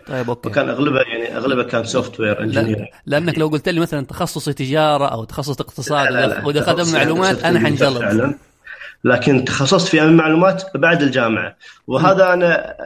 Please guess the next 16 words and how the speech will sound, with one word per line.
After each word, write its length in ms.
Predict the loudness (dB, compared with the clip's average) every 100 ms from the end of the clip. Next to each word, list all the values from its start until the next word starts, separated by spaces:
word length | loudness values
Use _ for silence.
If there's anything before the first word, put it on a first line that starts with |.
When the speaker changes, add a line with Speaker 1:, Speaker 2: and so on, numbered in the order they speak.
| -6
Speaker 2:
يعني 340 | -4 -2 -4
شيء 260 | -2 -2 -2
أفخر 280 | -4 -6
فيه، 320 | -4 0 0 2
وهو 300 | 0 2 2
أن 140 | 0
أنا 280 | 0 0 -2
استطعت 560 | -6 -4 -4 -4 -12 -20 _ -12
بتوفيق 560 | -10 -8 -6 -6 -6
الله 120 | -4 -2
عز 160 | -2
وجل 280 | -4 -2 -2
أن 100 | 0
أنا 420 | 0 2 2 0 -12 -20 _ -6
أصل 280 | -4 -2 -2
لمستوى 480 | -2 0 2 4